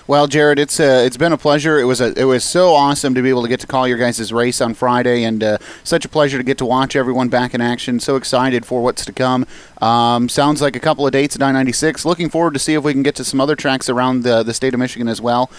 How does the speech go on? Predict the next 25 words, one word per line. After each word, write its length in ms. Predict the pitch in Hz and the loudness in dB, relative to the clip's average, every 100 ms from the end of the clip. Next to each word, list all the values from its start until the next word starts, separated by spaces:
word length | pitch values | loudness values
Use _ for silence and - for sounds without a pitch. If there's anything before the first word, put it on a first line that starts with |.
| - - - | -20 -10 -2
Uh, 160 | 120 | 0
but 120 | 120 | 0
congratulations 920 | - 123 147 185 185 175 185 190 185 - | -2 0 0 2 2 2 0 -4 -4 -2
and 280 | 143 139 | 0 0
good 200 | 135 190 | 0 0
luck 240 | 190 190 180 | 2 0 0
in 100 | 151 | 0
what's 240 | 147 151 | 2 0
to 80 | - | -4
come 280 | - 156 165 | 0 0 2
this 200 | 147 - | 0 0
year 140 | 147 | -2
for 120 | - | 0
you. 260 | 127 139 147 - - - | 0 2 0 0 -4 0
Where 240 | 165 254 | 2 2
can 160 | 269 247 | 0 0
folks 320 | 202 180 - | 0 -2 0
follow 320 | 175 175 170 | 2 2 2
along 260 | 156 156 160 | 2 2 0
with 140 | 139 | 0
what 160 | 147 139 | 0 0
you 100 | 143 | 0
have 180 | 131 | 0
going 240 | 123 131 123 | 0 0 0
on? 240 | 123 110 | 0 -2